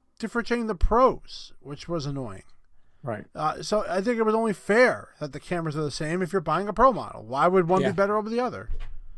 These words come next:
Speaker 1: No
Speaker 2: Yeah.
Speaker 1: matter how minor the spec was.
Speaker 2: Yeah.
Speaker 1: It was a stabilization feature. That's all, that's all it was.
Speaker 2: Yep.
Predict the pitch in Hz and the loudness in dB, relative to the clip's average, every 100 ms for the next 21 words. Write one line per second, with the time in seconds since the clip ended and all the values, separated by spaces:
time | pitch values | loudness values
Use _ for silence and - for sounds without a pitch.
0 | - 185 233 240 - 240 254 220 233 240 | 0 6 8 8 6 6 6 6 4 4
1 | 233 220 208 - 208 - 226 180 - - | 0 -2 -6 -4 -4 2 2 2 -4 -20
2 | _ - - - - - - 151 131 107 | _ -12 -10 -10 -14 -16 -4 -2 -2 -6
3 | - 208 214 220 269 269 247 208 247 - | -8 -4 -2 0 2 4 4 4 0 -2
4 | 170 135 - 95 - 185 240 233 220 262 | -6 -8 -10 -18 -10 -4 -2 -2 0 2
5 | 262 226 262 160 - _ _ _ _ _ | 4 4 2 0 -6 _ _ _ _ _
6 | 127 123 | -8 -8